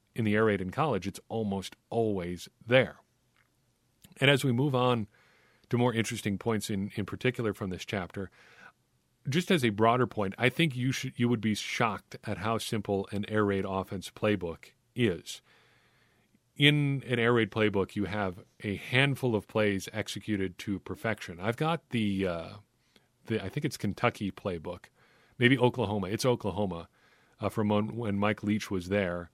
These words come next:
running the air raid offense. Um, got it from football X Os dot com. You should look that site up if you haven't. There's a great resource of playbooks there. But this one is worth a look through because there's only, like, a dozen plays or so in it. But it's all about executing those plays to perfection.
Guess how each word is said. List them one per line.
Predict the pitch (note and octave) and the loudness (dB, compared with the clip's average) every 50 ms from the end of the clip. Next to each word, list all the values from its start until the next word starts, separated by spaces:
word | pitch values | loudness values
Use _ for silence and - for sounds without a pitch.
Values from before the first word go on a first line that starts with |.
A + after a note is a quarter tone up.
| _ _ _ _ _ _ - | _ _ _ _ _ _ -4
running | - A2 A2 A2 A2 G#2+ | 2 4 4 4 4 4
the | G#2 G#2 | 2 0
air | G2+ G#2 G#2+ | 2 2 2
raid | G#2+ G2+ F#2+ F#2 F#2+ | 2 2 2 2 2
offense. | G2 G#2+ G#2 - - G2 - G#2+ G#2 - - - _ _ _ _ _ _ _ _ _ _ _ _ _ - - | 2 2 0 -2 -6 -14 -12 -10 -10 -10 -12 -12 _ _ _ _ _ _ _ _ _ _ _ _ _ -6 -2
Um, | A2 G2+ F#2 F2+ F2+ F2+ F#2+ G2 | -2 -2 -2 -2 -4 -6 -6 0
got | G2 A#2 A#2+ B2 | 4 4 4 4
it | A#2 - | 4 2
from | - A2 G2+ | 0 -2 -2
football | - A#2 G#2 - G#2+ G#2+ G2+ | -2 -4 -2 0 0 0 0
X | G2+ G2 - - G#2+ | -2 -4 -4 -2 -2
Os | G2+ G2 F2+ | 0 -2 -2
dot | - G2 F2+ F2 - | -4 -6 -6 -6 -8
com. | - A2 G2+ F#2 | -6 -6 -4 -4
You | F#2 F2 | -4 -4
should | - G#2 F#2+ | -6 -4 -2
look | G2 G2 - | -2 -4 -2
that | - G#2 F#2+ - | -2 -6 -6 -4
site | - - G2 F2+ | -4 -6 -4 -2
up | F#2+ F#2+ - - | -2 -4 -4 -6
if | F2+ - | -12 -12
you | F#2+ | -10
haven't. | D#2 - A#2 A2+ G2 F#2 F#2 F#2 | -6 -2 0 0 0 0 -4 -8
There's | F#2+ F#2 F2 | -8 -10 -10
a | - F2 | -10 -10
great | - G2 G2 G#2 G2+ - | -4 -2 -2 -2 -2 -2
resource | - G2 F#2+ - - G#2 F#2+ E2+ - F#2+ | -4 -4 -4 -4 -4 -6 -6 -6 -8 -10
of | E2 - | -10 -6
playbooks | - G#2 G2 F2 - - - - | -4 -2 -2 -2 -4 -6 -6 -4
there. | - G#2 G2 F2 | -4 -2 -2 -2
But | - - | -4 -4
this | C3 C3 - | -4 -2 -2
one | D3+ B2 | -2 -2
is | A2+ G2 - | -2 -2 -2
worth | G2+ G#2 F#2+ | -2 -2 -2
a | - | -2
look | F2+ F2+ G2+ G#2 - | -4 -2 -2 -4 -2
through | - A2+ A2 | -2 -2 -2
because | F2+ G2 E2 - G#2 - | -2 -2 -4 -4 -4 -2
there's | G2+ F#2+ F#2 | -2 -2 0
only, | C3 E3+ E3 G#2 | 0 0 0 0
like, | F2+ E2+ - - | -2 -4 -8 -10
a | D#2+ | -12
dozen | D2+ - G2+ G#2 A2 F#2+ F#2+ E2+ | -6 -2 0 0 0 0 -2 -6
plays | D#2+ - - F#2+ F#2 F#2+ F2+ | -6 -4 -2 0 0 0 -2
or | E2+ D#2 | -4 -8
so | - - F#2+ F2+ | -8 -8 -8 -6
in | E2+ G#2+ B2 C3+ | -2 0 2 2
it. | A2+ E2+ - _ _ - - - _ _ _ _ _ _ _ _ _ _ _ _ _ _ _ _ _ _ - | 2 0 -4 _ _ -20 -20 -20 _ _ _ _ _ _ _ _ _ _ _ _ _ _ _ _ _ _ -10
But | B2+ A2+ G#2 G2+ C3+ C3 B2 | -8 -4 4 8 8 8 8
it's | A#2+ A2 | 6 4
all | B2+ B2 C3 | 4 2 2
about | C3 B2 A#2+ A#2+ A2+ | 4 4 4 2 4
executing | A#2 A#2 - - - B2+ - B2 A#2 A2+ A2 | 0 0 0 -2 -6 -4 0 0 2 2 2
those | G#2 G#2 G2 - | 2 0 0 -2
plays | - - G#2 G2 G2+ - | -2 0 0 0 0 -2
to | - - - | -6 -12 -8
perfection. | - F#2+ - D#3 E3 C3+ - - G2+ F2 F2+ | -8 -2 2 2 2 2 0 -6 -10 -10 -12